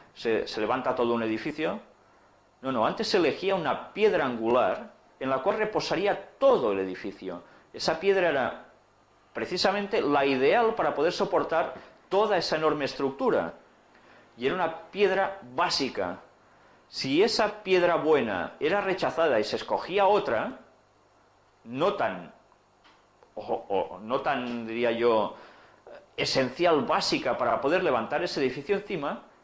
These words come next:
el edificio peligraba y se podía caer todo. La base sería mala. ¿Y aquí, a quién está haciendo referencia el apóstol cuando escribe esto? Pues sencillamente a Jesucristo,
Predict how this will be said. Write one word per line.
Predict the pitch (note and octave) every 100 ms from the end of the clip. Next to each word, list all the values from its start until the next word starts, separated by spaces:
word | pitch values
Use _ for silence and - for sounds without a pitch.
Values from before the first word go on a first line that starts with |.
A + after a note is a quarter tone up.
| _ _ _ _ -
el | A#2+
edificio | G#2 F#2+ G2+ - F3
peligraba | F#3+ A2+ F#2+ D3+ E3 F#2 - _ _ _ _ _ _ _
y | C3
se | A#2+ A2+
podía | F2+ F2 A2 F3
caer | - F#2+ E2
todo. | - F2 E2 E2 - _ _ _ _ _ _ _ _
La | G#2
base | F#2+ C3+ -
sería | - G#2 G#2 A2 - - - F#2
mala. | G2+ G#2+ E2+ D#2+ - - _ _ _ _ _ _ _ _ _ _ _
¿Y | B2
aquí, | B2 - A3+ - -
a | B2
quién | G#3+
está | A#3 -
haciendo | F#3 E3+ D3+
referencia | C#3 - D3+ D3 -
el | G#2
apóstol | G#2 A2+ - G#2
cuando | G#2+ G2+
escribe | - A2 A#2+
esto? | G#3 - G2 F2 _ _ _ _ _ _ - _ _ _
Pues | - G#2+
sencillamente | G2+ G2+ D3 E3 F#3 F#3 E3+
a |
Jesucristo, | - A#2 - A#2 - A#3 A#3+ - A2 F#3+